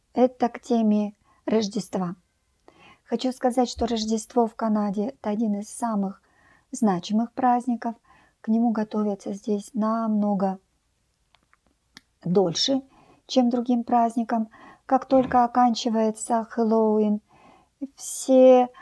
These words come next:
атрибуты, все товары, которые соответствуют этому празднику, всё это с прилавков магазинов убирается, и буквально за ночь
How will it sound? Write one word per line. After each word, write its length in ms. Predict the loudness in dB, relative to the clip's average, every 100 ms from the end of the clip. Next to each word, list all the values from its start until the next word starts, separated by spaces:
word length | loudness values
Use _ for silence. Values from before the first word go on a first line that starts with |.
| -20 -10
атрибуты, 1040 | -8 0 0 2 2 2 2 0 2 0
все 800 | -2 -14 -6 0 2 2 2 -2 -6 _ -20 _ -2
товары, 480 | 2 6 6 6 2
которые 420 | -4 -2 -2 -2
соответствуют 720 | -2 -4 -2 -6 -4 -4 -4
этому 300 | -2 -2 -2
празднику, 640 | 0 0 0 -4 -4 -6 _ _ -20 _ -12
всё 220 | 0 0
это 140 | 2
с 60 | -6
прилавков 500 | -4 -2 -2 -4 -4
магазинов 540 | -4 -4 -4 -4 -6 -6
убирается, 720 | -4 0 0 -2 -4 -8 -10 -10 -20 -20 _ -4
и 80 | -2
буквально 560 | 0 0 2 4 2
за 380 | -2 2 4 6
ночь 260 | 4 2